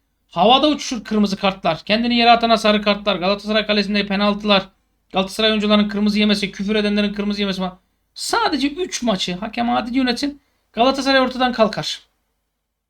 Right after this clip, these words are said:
İyi de hocam, Beşiktaş var. Beşiktaş çok iyi. Siz görün bakın, Trabzon Beşiktaş maçında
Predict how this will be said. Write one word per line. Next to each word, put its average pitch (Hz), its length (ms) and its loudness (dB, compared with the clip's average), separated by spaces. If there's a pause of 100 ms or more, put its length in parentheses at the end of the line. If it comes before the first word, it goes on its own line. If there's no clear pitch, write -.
(340)
İyi 214 160 0
de 240 40 0
hocam, 240 240 2
Beşiktaş 233 460 2
var. 233 160 2
Beşiktaş 220 320 -2
çok 220 200 -8
iyi. 247 140 -8
Siz 226 180 -12
görün 247 240 0
bakın, 220 220 0
Trabzon 214 360 0
Beşiktaş 196 360 -4
maçında 202 440 -6